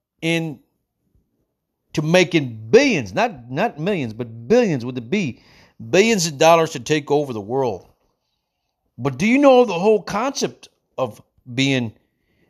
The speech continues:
a tech giant and what it revolves? This country has the opportunity for everyone, not just one tech giant, you know.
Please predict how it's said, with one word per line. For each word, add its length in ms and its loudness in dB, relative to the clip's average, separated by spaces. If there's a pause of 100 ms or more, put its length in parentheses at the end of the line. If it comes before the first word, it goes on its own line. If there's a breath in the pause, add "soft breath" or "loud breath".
(120)
a 80 0
tech 360 0
giant 460 0
and 120 -2
what 140 4
it 120 0
revolves? 840 2 (880)
This 160 2
country 720 0 (1600)
has 360 4
the 160 -2
opportunity 760 0
for 180 -10
everyone, 600 -4
not 240 -4
just 300 -4
one 580 0 (140)
tech 320 -4
giant, 460 -8 (720)
you 140 -6
know. 300 0